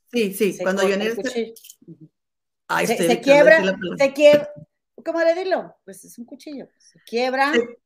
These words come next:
Speaker 1: ajá, y le
Speaker 2: Sí.
Speaker 1: deja la parte filosa, toda la parte filosa adentro,
Speaker 2: Ujú.
Speaker 1: ¿sí?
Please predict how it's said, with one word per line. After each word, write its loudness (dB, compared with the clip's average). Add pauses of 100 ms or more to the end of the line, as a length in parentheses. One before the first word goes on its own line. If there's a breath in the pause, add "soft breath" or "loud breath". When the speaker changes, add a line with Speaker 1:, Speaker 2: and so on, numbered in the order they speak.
(100)
Speaker 1:
ajá, 4
y 2
le 6
Speaker 2:
Sí. 2
Speaker 1:
deja 0 (340)
la 0
parte -2 (400)
filosa, -2
toda 0
la -2
parte -12
filosa -10
adentro, -10 (480)
Speaker 2:
Ujú. -20
Speaker 1:
¿sí? -8